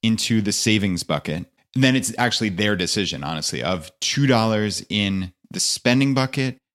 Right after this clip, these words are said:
and one dollar in the give to charity bucket, or vice versa. So they might, you know, it's their choice to put two into charity and then one into spending, or ultimately they can put it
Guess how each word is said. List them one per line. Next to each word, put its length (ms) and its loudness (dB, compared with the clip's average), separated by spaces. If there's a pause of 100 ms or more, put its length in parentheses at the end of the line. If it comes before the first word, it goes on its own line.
(300)
and 380 0
one 280 4
dollar 460 2
in 280 -2
the 80 0
give 340 0
to 120 -6
charity 400 2
bucket, 440 -2
or 320 2
vice 320 0
versa. 360 -4
So 160 -2
they 260 0
might, 340 0
you 120 0
know, 180 -2
it's 180 -4
their 200 4
choice 320 -2
to 80 -4
put 220 -6
two 360 2
into 260 -2
charity 640 0 (120)
and 120 2
then 200 2
one 240 2
into 200 -2
spending, 460 0
or 180 2
ultimately 460 2
they 160 0
can 180 -4
put 220 0
it 180 0